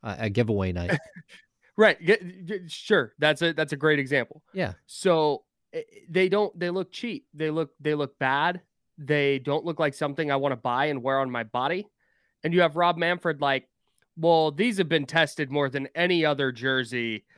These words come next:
Speaker 2: and their performance wear, and after the players wear 'em for a while, people will start to like 'em." Like, that's your strategy? I just, it, it, ju-, it's, it, it belied a cluelessness that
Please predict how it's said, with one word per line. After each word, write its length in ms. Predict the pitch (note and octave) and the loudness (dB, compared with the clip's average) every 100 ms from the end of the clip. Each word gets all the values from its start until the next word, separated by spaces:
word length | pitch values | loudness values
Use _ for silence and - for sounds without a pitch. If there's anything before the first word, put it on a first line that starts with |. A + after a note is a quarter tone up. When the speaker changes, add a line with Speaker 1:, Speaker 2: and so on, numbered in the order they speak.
| _ _ - | _ _ -2
Speaker 2:
and 400 | C#3+ C#3 C3 B2+ | 2 4 2 0
their 180 | C#3+ G#3+ | -2 -2
performance 640 | F3+ - E3+ D#3+ D3 B2 | -2 -4 0 0 0 -2
wear, 280 | C#3 C3+ C3 | -2 0 2
and 80 | F3+ | 2
after 260 | A#3+ A3 | 0 0
the 80 | E3 | -4
players 380 | D#3 F3 D#3 B2+ | 0 2 2 0
wear 200 | D3+ C#3+ | -2 -2
'em 100 | C3 | -2
for 140 | C#3+ C3 | -4 -2
a 40 | |
while, 240 | B2+ B2 A#2+ | 0 -2 -2
people 320 | A#3+ B3 G3+ | -4 -2 -2
will 80 | C#3+ | -2
start 300 | - D3+ - | -2 -2 -4
to 60 | |
like 240 | C3 B2 A#2+ | -6 -6 -8
'em." 80 | A#2+ | -12
Like, 160 | A2+ F#3 | -8 -4
that's 240 | B3 - | -4 0
your 100 | F#4+ | -2
strategy? 880 | - - C#3+ C3+ A#3+ C4 F#4+ F4 C4 _ _ _ _ _ _ _ _ _ - | -2 -4 -4 -2 -2 -2 0 0 -2 _ _ _ _ _ _ _ _ _ -2
I 140 | F#3+ | 0
just, 300 | E3 G3 D#3 - | 4 2 0 -4
it, 180 | F3+ F#3 | -2 0
it, 260 | F#3 F#3 F3 | 0 -2 0
ju-, 160 | F#3 F#3 | -4 0
it's, 360 | F#3 F#3 - E3 - | -2 -2 -8 -18 -4
it, 240 | F3+ E3+ _ _ _ - | -4 -4 _ _ _ -8
it 200 | E3+ - D#3+ - _ - | -8 -10 -18 -20 _ -4
belied 480 | D#3+ D3+ D3 F3+ G3+ | -2 0 2 2 0
a 100 | C3+ | -2
cluelessness 1040 | - C3+ C3+ D3+ E3 - F3 F#3 - - _ _ _ _ - - _ _ - B2+ | -10 -10 -6 -2 -4 -2 -2 -2 -6 -20 _ _ _ _ -20 -20 _ _ -16 0
that 380 | D3 C#3+ C#3 | 4 4 2